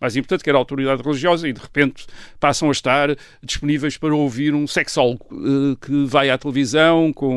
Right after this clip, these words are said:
um papillon, como era o caso do Alfred Kinsey, explicar de coisas e as pessoas estão a ouvir e de,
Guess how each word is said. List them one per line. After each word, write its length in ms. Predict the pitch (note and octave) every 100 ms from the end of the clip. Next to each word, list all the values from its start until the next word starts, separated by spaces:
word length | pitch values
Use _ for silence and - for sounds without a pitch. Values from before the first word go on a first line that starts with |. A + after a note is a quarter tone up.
| B2+
um 40 |
papillon, 560 | A#2+ C3+ - C3+ D#3 E3+
como 220 | - A2
era 160 | G#2+ G#2
o 300 | G2+ G#2+ G#2+
caso 280 | - A2 G#2+
do 200 | B2 A2 - -
Alfred 340 | C3 C3 D3 -
Kinsey, 260 | D#3 D3
explicar 540 | C#3 - C3+ C3+ B2+ B2
de 120 | A#2
coisas 480 | - D3 B2+ C3 A2
e 40 |
as 80 | G#2+
pessoas 200 | - A2+
estão 140 | B2
a 60 | A#2+
ouvir 380 | A#2+ G#2+ A#2+ B2+
e 200 | B2
de, 80 | A#2